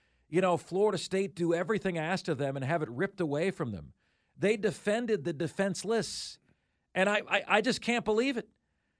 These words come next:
And, you know, I hope that you guys know when I'm up here today defending my most hated rival, I hope you know now in perpetuity that you're always gonna get the scoop from me.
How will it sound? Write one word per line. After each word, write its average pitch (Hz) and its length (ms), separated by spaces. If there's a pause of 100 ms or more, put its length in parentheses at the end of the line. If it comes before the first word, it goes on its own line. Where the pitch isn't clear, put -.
(260)
And, 233 340
you 262 100
know, 254 120
I 233 140
hope 277 380
that 143 140
you 247 120
guys 214 680 (120)
know 196 360
when 185 200
I'm 185 340
up 226 240
here 196 220
today 127 540 (360)
defending 214 680
my 175 180
most 185 400
hated 196 400
rival, 143 640 (460)
I 175 160
hope 220 320
you 208 200
know 180 540 (280)
now 190 380
in 196 120
perpetuity 190 720
that 175 160
you're 185 160
always 196 340
gonna 170 160
get 170 220
the 151 60
scoop - 360
from 120 160
me. 78 200